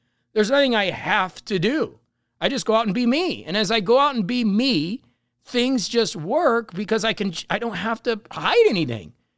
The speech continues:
I mean, you know, you've been on here listening. I talk about my demons that I work through. You know, the only thing that pushes me back is if I go out on a weekend bender, end up drinking too much. You know, those damn Jack and Gingers. You know, I get a few of those in me, two of them, and it's like, "Wow, that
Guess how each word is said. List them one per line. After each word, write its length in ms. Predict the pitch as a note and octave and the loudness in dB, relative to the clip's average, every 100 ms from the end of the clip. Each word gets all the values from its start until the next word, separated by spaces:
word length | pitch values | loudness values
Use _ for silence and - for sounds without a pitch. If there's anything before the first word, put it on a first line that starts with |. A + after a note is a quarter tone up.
| _ _ | _ _
I 40 | E3+ | -4
mean, 140 | G3+ | -2
you 160 | A3+ F4 | 0 0
know, 220 | G3 G3 | 0 0
you've 260 | A#3+ C4 G3 | -2 -4 -2
been 200 | A#3+ A3+ | -2 -2
on 180 | A3 | -2
here 160 | F#3+ G3+ | -2 -2
listening. 480 | G3 G#3 A#3 B3+ B3+ | -2 -4 -4 -4 -4
I 80 | E3 | -4
talk 240 | F#3 F#3+ | -4 -4
about 300 | G3 F#3+ F3+ | -2 -2 -2
my 260 | D#3 G3 B3 | -4 -2 -2
demons 480 | G3 A3 A3+ A#3+ | -4 -4 -4 -4
that 100 | G3+ | -4
I 180 | F3 F#3 | -2 -2
work 280 | G#3 G#3+ A3 | -2 -4 -6
through. 400 | - F3+ B3+ D4+ | -4 -2 -2 -4
You 60 | D3+ | -6
know, 140 | F#3+ | -4
the 80 | G3 | -2
only 160 | A3+ A#3 | -2 -2
thing 140 | A#3 | -4
that 120 | F#3 | -6
pushes 380 | - A3 G3+ E3 | -2 -2 -2 -4
me 120 | G#3+ | -4
back 300 | C#4+ F3+ G3 | 0 0 0
is 100 | D#3 | -4
if 80 | D#3 | -4
I 120 | E3+ | -4
go 160 | D3+ G#3 | -2 0
out 160 | A3 | 0
on 80 | G#3 | 0
a 40 | F3 | 0
weekend 480 | F3 A#3+ A3 G#3+ | 0 0 0 0
bender, 480 | F3 A#3+ C#4 D#3 A#3 - _ _ _ _ - | 2 0 0 0 -2 -8 _ _ _ _ -2
end 160 | G3 | 0
up 80 | B3+ | 0
drinking 540 | D3 A3 F#4 - C#3+ | 0 0 0 0 -4
too 180 | A#2 B2 | -2 -4
much. 400 | G#2+ A2 - - _ _ - | -4 -8 -14 -20 _ _ -6
You 80 | |
know, 60 | F3+ | -2
those 220 | A3 E3+ | 0 -2
damn 340 | B2+ E3+ A3+ G3 | -2 0 0 -2
Jack 360 | A#2+ F#3 A3 | -2 -4 -4
and 120 | A3+ | -4
Gingers. 580 | C3+ F#3+ D#4+ F#3+ F3 - | -2 0 0 -2 -4 -14
You 80 | C#3 | -10
know, 80 | D#3 | -6
I 100 | G3 | -4
get 120 | A#3 | -4
a 60 | G#3 | -6
few 260 | - A#3 | -4 -2
of 60 | A#3+ | 2
those 260 | A#3+ F#3+ | 2 2
in 160 | F#3 D4 | 0 0
me, 300 | G3+ G#3 A3+ | 0 -2 -4
two 280 | D#3 - C4 | -6 -4 0
of 80 | G3 | 0
them, 180 | G3+ | 0
and 60 | F3 | -4
it's 140 | F3 | -4
like, 160 | F3 D#3+ | -6 -4
"Wow, 180 | F#3+ A#3 | 0 0
that 160 | E3 | -2